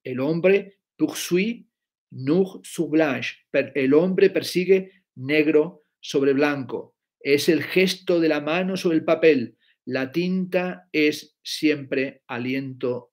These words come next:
de la melancolía. Esa tinta de la melancolía a la que dedicó páginas muy hermosas Jan Starobinsky. La escritura es la constelación inversa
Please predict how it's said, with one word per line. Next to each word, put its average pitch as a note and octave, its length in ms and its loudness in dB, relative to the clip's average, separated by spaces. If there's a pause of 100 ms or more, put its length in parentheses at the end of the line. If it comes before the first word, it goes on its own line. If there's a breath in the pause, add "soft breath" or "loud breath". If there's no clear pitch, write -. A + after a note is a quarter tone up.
de C3 160 -4
la A#2+ 100 -6
melancolía. B2+ 720 -4 (340)
Esa A#2 220 -10
tinta C3 340 -4
de A#2+ 80 -2
la B2 80 -4
melancolía C3 680 -2
a B2 160 -12
la G#2+ 100 -10
que - 80 -10
dedicó A2+ 400 -6
páginas A#2+ 360 -8
muy B2 120 -8
hermosas A#2+ 500 -4 (300 soft breath)
Jan A#2+ 340 -4
Starobinsky. A#2 680 -6 (240 loud breath)
La C#3 140 0
escritura D#3+ 720 2
es D3+ 120 0
la D3+ 220 4
constelación D3+ 720 0
inversa D#3+ 760 0